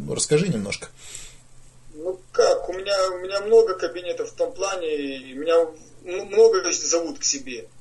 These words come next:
Speaker 2: Разные хозяйки там салонов, там солидных, там медицинских центров, все. Но так это, я вот если приезжают гости, там такие высокопоставленные, очень такие солидные,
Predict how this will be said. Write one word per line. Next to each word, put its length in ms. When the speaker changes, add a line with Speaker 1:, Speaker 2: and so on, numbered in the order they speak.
Speaker 2:
Разные 480
хозяйки 680
там 140
салонов, 500
там 300
солидных, 500
там 140
медицинских 520
центров, 440
все. 320
Но 140
так 380
это, 720
я 340
вот 260
если 240
приезжают 560
гости, 920
там 160
такие 260
высокопоставленные, 840
очень 340
такие 160
солидные, 500